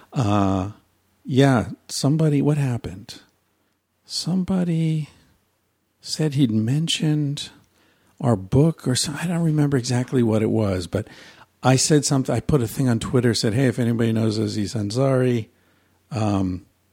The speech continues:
put him, you know, uh, tell him I'm a fan," or whatever, because I heard that he had liked our book. I don't remember how I heard that. Maybe he tweeted it or, no, I, I don't know what the hell it was. But anyway, I heard he, he liked Sex at Dawn.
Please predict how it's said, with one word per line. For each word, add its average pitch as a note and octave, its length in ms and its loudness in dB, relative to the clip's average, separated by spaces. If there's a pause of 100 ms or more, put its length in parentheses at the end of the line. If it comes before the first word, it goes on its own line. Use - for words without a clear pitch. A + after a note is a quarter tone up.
(920)
put C#3 140 2
him, A#2+ 260 0
you A#2 180 0
know, G#2+ 680 -4
uh, - 40 -10
tell A#2 300 2
him G#2+ 280 0
I'm G#2 160 0
a F#2+ 40 0
fan," F#2+ 360 -2
or F#2 80 -4
whatever, F#2+ 320 -2
because G#2 260 -2
I A2+ 80 2
heard B2 320 4
that B2+ 160 2
he C3+ 240 2
had A2+ 160 2
liked A2+ 320 0
our G2+ 120 2
book. G2 280 -4
I G#2 60 -4
don't A#2 100 -4
remember G#2 380 0
how F#2+ 180 -2
I F#2+ 80 -2
heard F2+ 300 -6
that. F#2+ 260 -8 (380)
Maybe G2 220 0
he F#2 120 -4
tweeted F#2+ 480 -2
it F#2 180 -4
or, F#2 160 -6
no, G#2 320 2
I, F#2+ 300 -2
I - 20 2
don't G#2+ 120 4
know F2+ 80 0
what F2+ 160 -4
the F2+ 100 -6
hell F2+ 120 -4
it G#2 60 -4
was. G2+ 140 -6
But B2 140 2
anyway, A2 260 2
I G2+ 60 0
heard C3 220 4
he, C3 260 4
he A#2+ 200 0
liked G#2 260 2
Sex - 260 -2
at G#2 80 0
Dawn. G#2+ 280 0